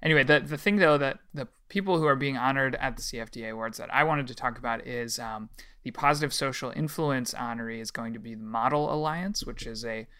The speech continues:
labor protection group or advocacy group who advocates for models. Um, and I actually talked to them,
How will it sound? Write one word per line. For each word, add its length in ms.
labor 220
protection 500
group 360
or 100
advocacy 480
group 380
who 360
advocates 480
for 340
models. 720
Um, 360
and 180
I 200
actually 300
talked 220
to 80
them, 320